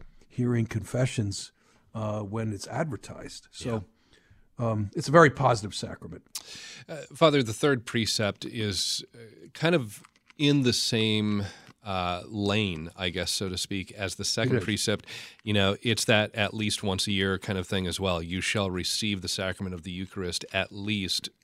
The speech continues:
Speaker 2: during the Easter season." I find it interesting that this precept, it's open to the entire season of Easter, not merely Easter Sunday. Um,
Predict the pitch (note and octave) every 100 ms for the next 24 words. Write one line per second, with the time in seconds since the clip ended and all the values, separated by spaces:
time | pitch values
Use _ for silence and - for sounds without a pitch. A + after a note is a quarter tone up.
0 | A2 G2+ G2 F#2+ F#2 F2+ G2 F#2+ - F#2
1 | - G2 G#2+ C#3 A#3 G3 B2+ B2 A#2 A2
2 | - A2+ G#2 G#2 - - G#2 G#2+ - -
3 | - - G#2+ E3 F#3 D#3 A2+ G#2 G2 C3
4 | C3+ G#2 - A2+ F#2+ F2+ G#2+ G#2+ - F2
5 | G#2 A2 G2+ G2+ F#2 F#2 F2+ - D#2+ -
6 | - G#2+ A2+ D#2+ C#2+ D#2 - - - -
7 | F#2+ F2+ F2+